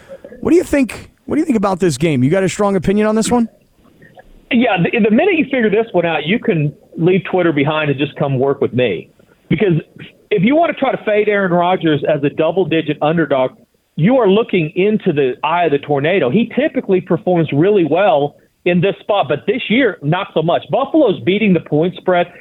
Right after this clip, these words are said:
Speaker 2: by almost ten points per game. They're not just covering. They're four and two against the spread, but, uh, on average, nine point eight points per game is how much they're outperforming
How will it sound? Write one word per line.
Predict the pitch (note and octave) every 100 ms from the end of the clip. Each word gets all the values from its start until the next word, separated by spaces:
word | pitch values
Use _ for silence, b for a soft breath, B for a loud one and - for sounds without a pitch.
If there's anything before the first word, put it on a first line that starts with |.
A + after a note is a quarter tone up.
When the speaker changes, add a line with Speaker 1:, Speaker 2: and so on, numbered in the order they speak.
| B
Speaker 2:
by | E3
almost | F3+ E3+ D#3+ -
ten | G3+ G3+
points | - F3 E3
per | -
game. | C3 C#3+ A2+
They're | A#2
not | F#3 A#3+
just | B3 - -
covering. | - E3+ G3 G3 G3 B B
They're | F3+
four | E3+ D#4+
and | D#4+
two | B3
against | G#3+ G3+ F#3
the | D3
spread, | - D#3+ C#3
but, | D#3 -
uh, | -
on | - F3 F#3
average, | G3 B3+ F#3 D#3 - b b b -
nine | D#3+ G#3 A#3 B3 A#3+ -
point | - F#3+ F#3+
eight | F3+ F#3 -
points | F#3 D#3+ D3 -
per | G3 F#3+
game | F3 E3+ B2
is | C3+ -
how | C#3+
much | E3 D3+ -
they're | D3
outperforming | - D#3 D#3 - C3+ - D#3 D3+ C3+ B2